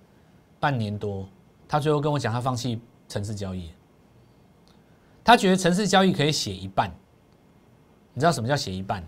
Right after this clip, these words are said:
就是说，选的部分用人选，操作的部分用程式交易进出点做买卖讯号。他如果说用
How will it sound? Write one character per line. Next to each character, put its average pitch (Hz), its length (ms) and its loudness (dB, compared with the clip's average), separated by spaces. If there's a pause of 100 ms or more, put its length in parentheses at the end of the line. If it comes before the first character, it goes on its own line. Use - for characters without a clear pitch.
(160)
就 202 100 2
是 202 60 6
说， 208 260 2 (1700)
选 147 320 4
的 151 80 6
部 214 200 4
分 196 180 6
用 185 200 6
人 120 220 2
选， 101 220 -4 (480)
操 180 180 4
作 185 140 6
的 151 60 4
部 151 180 0
分 131 240 0
用 120 260 -2
程 107 160 -4
式 113 160 -6
交 120 180 -2
易 113 220 -2
进 117 220 -6
出 110 240 -6 (200)
点 87 200 -10
做 110 180 -6
买 95 160 -6
卖 107 180 -4 (480)
讯 98 220 -8
号。 82 220 -14 (400)
他 208 120 6
如 247 60 10
果 214 80 8
说 208 180 4
用 208 240 4